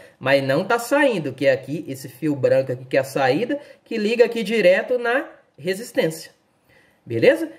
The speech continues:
Então, vamos pegar uma lixinha. Deixa eu ver aqui.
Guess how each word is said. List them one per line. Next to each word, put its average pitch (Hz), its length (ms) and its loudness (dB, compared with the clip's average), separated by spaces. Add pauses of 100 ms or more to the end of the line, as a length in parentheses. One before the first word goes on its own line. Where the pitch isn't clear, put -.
(100)
Então, 202 300 -4
vamos 277 220 2
pegar 175 260 2
uma 151 140 -2
lixinha. 127 640 -6 (1400)
Deixa - 180 -18
eu 117 140 -4
ver 104 300 -8
aqui. - 360 -6